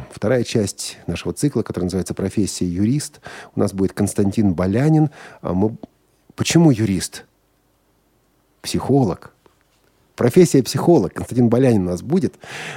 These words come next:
Да, и мы будем говорить о профессии психолог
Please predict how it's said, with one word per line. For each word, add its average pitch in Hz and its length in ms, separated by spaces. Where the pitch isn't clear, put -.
Да, 120 400
и 131 160
мы 160 160
будем 147 320
говорить 113 520
о 113 180
профессии 107 480
психолог 202 540